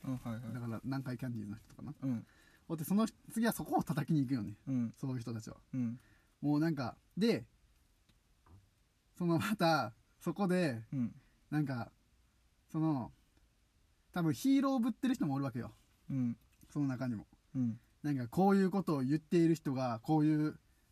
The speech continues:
Speaker 2: 演者を殺すんです、みたいな。
Speaker 1: うん。
Speaker 2: っていう、自分本人もこの人のことを挙げてるわけよ。
Speaker 1: うん。
Speaker 2: そのツイートの主を。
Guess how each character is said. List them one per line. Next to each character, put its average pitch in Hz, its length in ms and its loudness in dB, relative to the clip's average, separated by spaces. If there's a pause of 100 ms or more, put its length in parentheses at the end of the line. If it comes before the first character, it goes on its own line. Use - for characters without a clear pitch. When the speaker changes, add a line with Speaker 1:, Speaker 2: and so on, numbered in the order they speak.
(120)
Speaker 2:
演 139 160 2
者 143 140 0
を 131 100 -4
殺 175 180 2
す 180 100 0
ん 151 80 4
で 120 80 0
す、 117 120 -4
み 113 80 -4
た 110 80 -6
い - 20 -6
な。 101 60 -6
Speaker 1:
う 165 40 -2
ん。 135 280 -2 (840)
Speaker 2:
っ - 20 -20
て 226 80 4
い 247 180 6
う、 269 180 4 (140)
自 151 180 0
分 233 180 4
本 262 260 6
人 202 180 8
も 208 140 6
こ 220 160 4
の 247 100 6
人 240 200 0
の 233 100 4
こ 123 120 -2
と 175 120 0
を 135 240 -2 (400)
挙 170 140 2
げ 160 80 2
て 160 80 0
る 151 60 2
わ 147 80 0
け 131 80 -4
よ。 - 140 -4 (120)
Speaker 1:
う 135 40 -2
ん。 113 240 2 (100)
Speaker 2:
そ 147 80 -2
の 139 120 0
ツ 147 140 0
イ - 20 4
ー 139 120 2
ト 165 140 -6
の 151 100 2 (200)
主 160 300 2
を。 - 120 -6